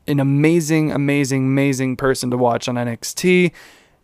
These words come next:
And it's so sad that now he's playing this stupid T-Bar thing, and they're not changing it, and he's on Main Event every fucking week, and he's not in Raw, and it's just like, come on, man. Like, I'm hoping with this whole Triple H thing, it's gonna get a lot better, man. I, I really hope so. Butch,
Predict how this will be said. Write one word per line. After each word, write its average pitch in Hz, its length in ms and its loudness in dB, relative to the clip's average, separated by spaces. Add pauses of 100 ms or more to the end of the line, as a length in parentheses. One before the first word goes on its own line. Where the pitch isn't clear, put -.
(100)
And 156 100 -6
it's 143 160 -6
so 196 260 6
sad 143 420 2
that 135 120 4
now 135 220 0
he's 131 160 -6
playing 139 340 -2
this 127 140 -6
stupid 160 500 -4
T-Bar 127 460 -2
thing, 123 400 -4
and 131 340 -2
they're 139 100 2
not 175 300 2
changing 131 480 -2
it, 131 160 -2
and 143 100 -2
he's 156 140 0
on 175 160 2
Main 180 160 2
Event 135 340 0
every 123 180 -6
fucking 127 380 -6
week, 131 220 -4
and 139 80 0
he's 127 160 -2
not 170 300 2
in 135 160 0
Raw, 120 320 -4
and 120 100 -6
it's 135 180 -8
just - 240 -6
like, 160 180 0
come 196 260 2
on, 120 240 0
man. 123 340 -4
Like, 131 200 -4 (800)
I'm 180 120 4
hoping 196 260 4
with 175 140 0
this 156 160 2
whole 147 120 2
Triple 135 300 0
H 135 180 -2
thing, 135 200 -4
it's 135 100 -6
gonna 160 160 0
get 131 140 0
a 123 40 0
lot 117 220 -4
better, 113 240 -8
man. 113 320 -8
I, 127 120 2
I 160 120 2
really 160 300 4
hope - 180 -6
so. - 320 -8
Butch, 170 460 4